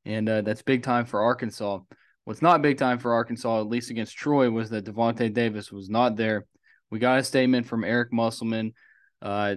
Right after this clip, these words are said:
he's stepping away. Devo Davis is stepping away from basketball. We don't know how long it's gonna be. Jackson, you're hearing that he'll be back this season. Uh, I think really all that we know is that it's just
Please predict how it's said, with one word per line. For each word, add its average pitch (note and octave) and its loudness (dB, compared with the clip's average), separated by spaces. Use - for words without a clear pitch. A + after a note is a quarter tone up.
he's A2 -10
stepping B2+ 0
away. A#2 2
Devo A#2+ 2
Davis A2+ 0
is G#2+ -12
stepping A2+ -4
away A2+ 2
from A2 -4
basketball. G#2 -2
We G2+ -6
don't A2 0
know A#2 0
how A2 0
long B2+ 4
it's B2 -2
gonna C3 0
be. B2+ 0
Jackson, A#2 0
you're B2+ 0
hearing B2 0
that G#2+ -2
he'll A#2+ -6
be A#2+ -2
back A2+ 0
this A2 -4
season. A#2+ 0
Uh, G#2 0
I G#2+ 0
think C3+ -2
really E3+ 4
all D#3 6
that C#3 4
we C3+ 0
know C3+ 2
is A#2 -10
that B2 -2
it's A#2+ -6
just - -10